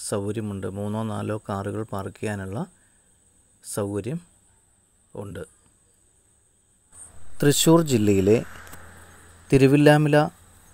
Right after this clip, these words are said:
കുത്താമ്പുള്ളി എന്ന പരിസരത്താണ് നമ്മുടെ ഈ വീട് സ്ഥിതി ചെയ്യുന്നത്.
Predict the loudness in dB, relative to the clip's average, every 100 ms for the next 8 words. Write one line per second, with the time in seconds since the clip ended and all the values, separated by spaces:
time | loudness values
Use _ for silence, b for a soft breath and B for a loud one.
0 | _ -6 -6 2 4 6 2 2 2 2
1 | -4 _ _ -6 -4 0 0 0 -2 -4
2 | -4 -2 -4 -6 b b b -2 0 2
3 | 2 2 0 -2 0 -2 -2 -8 -2 0
4 | 2 0 0 -4 -6